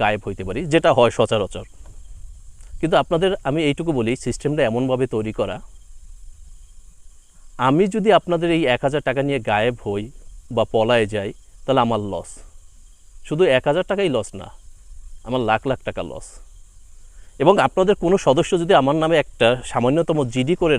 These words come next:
রাখেন, তাহলে আমার পুরো বিজনেস সিস্টেম ধ্বংস হয়ে যাবে। দ্বিতীয়ত, আপনারা প্রতিনিয়ত যে কাজ করেন, তার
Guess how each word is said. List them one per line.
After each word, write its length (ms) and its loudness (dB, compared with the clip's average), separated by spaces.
রাখেন, 240 -6
তাহলে 240 4
আমার 180 0
পুরো 120 2
বিজনেস 360 -2
সিস্টেম 320 -4
ধ্বংস 180 -8
হয়ে 140 -8
যাবে। 180 -16
দ্বিতীয়ত, 400 4
আপনারা 260 4
প্রতিনিয়ত 640 2
যে 80 2
কাজ 140 0
করেন, 180 2
তার 140 4